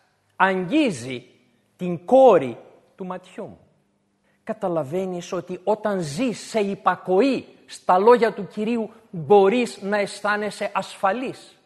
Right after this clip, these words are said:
Δεν μπορεί κανένας να σε πειράξει, δεν μπορεί κανένας να σου κάνει τίποτα.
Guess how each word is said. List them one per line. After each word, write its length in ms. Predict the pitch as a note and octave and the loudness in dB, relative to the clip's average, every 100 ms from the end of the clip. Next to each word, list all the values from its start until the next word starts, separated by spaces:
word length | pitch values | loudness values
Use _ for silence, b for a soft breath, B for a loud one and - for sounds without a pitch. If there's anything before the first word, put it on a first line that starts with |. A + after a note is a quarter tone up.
| _ _ _ _ _ - | _ _ _ _ _ 2
Δεν 280 | A3 D#4 | 6 8
μπορεί 260 | C#4+ D4 D#4 | 10 10 10
κανένας 640 | C#4+ B3+ C#4+ D#4 D#4+ C4 | 6 8 8 8 8 6
να 120 | C#4+ | 4
σε 180 | C4 C#4 | 4 2
πειράξει, 720 | - A#3+ A3+ G#3 - - C#4+ - _ _ _ _ _ _ _ _ | 4 8 8 8 2 -10 -10 -12 _ _ _ _ _ _ _ _
δεν 260 | F3 D4+ D4+ | 4 4 8
μπορεί 240 | D4+ D#4+ | 6 6
κανένας 440 | D4+ C#4 D#4+ D#4 C#4+ | 4 4 4 4 4
να 120 | D4+ | 4
σου 160 | D4 | 4
κάνει 280 | D4 D#4 D#4+ | 4 4 4
τίποτα. 600 | D#4 E4+ E4 C#4+ A#3 E3+ | 2 4 6 8 8 4